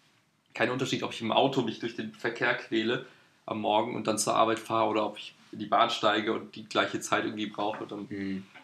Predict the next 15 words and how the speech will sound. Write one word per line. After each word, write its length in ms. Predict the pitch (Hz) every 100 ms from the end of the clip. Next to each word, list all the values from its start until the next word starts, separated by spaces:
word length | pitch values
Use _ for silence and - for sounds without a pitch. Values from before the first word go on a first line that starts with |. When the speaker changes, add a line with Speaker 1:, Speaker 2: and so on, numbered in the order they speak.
| _ _ _ -
Speaker 1:
habe 140 | -
ich 100 | 110
auf 80 | 113
der 120 | 113
Zeitachse 540 | - 113 117 113 - 110
auf 120 | 120
jeden 120 | 113
Fall 120 | 113
schon 140 | - 110
mal 80 |
nichts 260 | 107 107 -
verloren 320 | 117 110 110
oder 80 | 107
nichts 240 | 107 107 -
gewonnen. 480 | 110 110 107 104